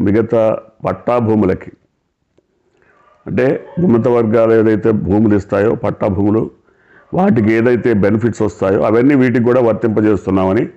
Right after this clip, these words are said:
జీవో ఇచ్చేసింది. అంటే దళితులు పట్టాదారులుగా ఉన్నప్పుడేమో ఇవ్వలేదు,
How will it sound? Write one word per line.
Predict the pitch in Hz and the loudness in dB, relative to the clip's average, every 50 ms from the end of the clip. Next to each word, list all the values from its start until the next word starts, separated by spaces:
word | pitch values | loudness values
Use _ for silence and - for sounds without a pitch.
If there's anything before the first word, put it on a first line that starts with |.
| _ _ _ _ _ _ | _ _ _ _ _ _
జీవో | 123 120 127 120 107 95 | -2 0 2 2 2 2
ఇచ్చేసింది. | 87 87 - - 131 - - - - - - | 0 -2 -4 -8 -10 -10 -14 -18 -18 -12 -8
అంటే | - 214 - 156 - - - - - - - - - - - | -6 -4 -2 -2 -4 -6 -8 -14 -20 -20 -20 -20 -20 -14 -6
దళితులు | 78 90 95 117 135 131 - 156 151 156 143 131 | -4 0 0 0 0 0 2 2 2 2 2 0
పట్టాదారులుగా | 127 117 - - 139 135 135 131 123 131 131 127 123 120 | -2 -2 0 0 0 2 2 2 2 2 2 2 2 2
ఉన్నప్పుడేమో | 120 120 113 - 110 117 127 135 113 | 2 0 0 0 0 0 2 2 2
ఇవ్వలేదు, | 107 120 120 107 92 92 107 | 2 2 2 2 2 0 -2